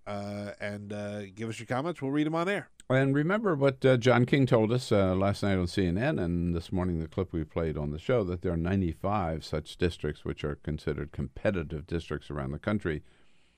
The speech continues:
Speaker 2: Uh, when you see how narrow the margin is there in Ohio, twelve, uh, Democrats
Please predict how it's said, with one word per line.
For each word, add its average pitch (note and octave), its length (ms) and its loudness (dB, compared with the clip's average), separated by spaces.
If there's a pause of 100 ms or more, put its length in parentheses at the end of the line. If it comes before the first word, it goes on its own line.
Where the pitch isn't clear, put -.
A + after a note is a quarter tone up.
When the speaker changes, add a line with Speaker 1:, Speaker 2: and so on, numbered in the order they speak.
(240)
Speaker 2:
Uh, E2+ 180 2
when E2 200 0
you D#2+ 60 -2
see F2+ 300 0
how E2 160 -4
narrow E2 920 -2
the E2 140 -6
margin E2 440 0
is D#2+ 240 -4
there D#2 240 -2
in D#2+ 160 -4
Ohio, D2+ 600 -4
twelve, F2+ 560 0 (360)
uh, F2 80 -2
Democrats F2+ 520 0